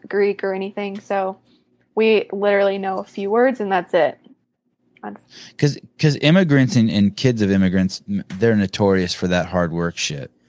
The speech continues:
Speaker 1: Oh,
Speaker 2: Just put
Speaker 1: yeah.
Speaker 2: your, just put your head down and grind. What, what sports did your parents play? You said that they were both, uh, athletic.
Speaker 1: Um, my dad did football and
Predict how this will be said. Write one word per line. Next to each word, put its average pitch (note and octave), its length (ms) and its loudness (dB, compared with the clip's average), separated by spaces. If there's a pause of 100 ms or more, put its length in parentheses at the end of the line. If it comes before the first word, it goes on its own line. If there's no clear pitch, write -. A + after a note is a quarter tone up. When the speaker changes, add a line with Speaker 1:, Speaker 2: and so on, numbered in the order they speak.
(560)
Speaker 1:
Oh, A3+ 260 2
Speaker 2:
Just G#3+ 200 2
put G#3 160 2
Speaker 1:
yeah. G3+ 100 2
Speaker 2:
your, G3 140 -6 (160)
just A2 340 0
put G#2+ 220 0
your G2 120 2
head F#2 260 0
down F2 260 -2
and D#2 180 -4
grind. D#2 520 -8 (1400)
What, B2+ 300 -2
what F3+ 200 0
sports F3 320 0
did C3+ 100 -2
your A#2 120 0
parents G2+ 280 -2
play? F#2 160 -4
You E2+ 120 -4
said G#2+ 200 -2
that F#2+ 80 -8
they G#2 80 0
were F#2 100 0
both, F#2 460 -4
uh, E2 40 -8 (260)
athletic. D#2+ 640 -8 (500)
Speaker 1:
Um, B3+ 480 2
my A#3 160 -2
dad A#3+ 280 2
did D4 140 -4
football C#4+ 800 0
and B3 280 -6